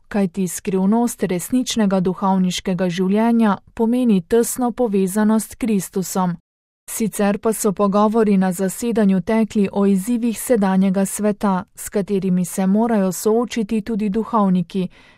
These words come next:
ter o potrebi po pospeševanju pravičnosti in miru,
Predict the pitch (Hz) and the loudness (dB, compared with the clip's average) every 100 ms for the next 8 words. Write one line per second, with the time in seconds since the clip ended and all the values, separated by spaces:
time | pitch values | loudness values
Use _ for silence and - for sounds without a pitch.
0 | _ - 190 185 170 190 240 233 226 226 | _ -4 0 0 -2 -2 0 -2 0 -2
1 | - 190 175 185 - 196 185 202 208 226 | 0 -4 -2 -6 -4 -4 -2 -2 0 2
2 | 233 202 - 185 190 233 - 233 220 - | 2 0 -2 -4 -4 -4 -2 0 0 0
3 | 214 202 226 226 226 233 220 180 | -2 0 0 2 4 4 2 0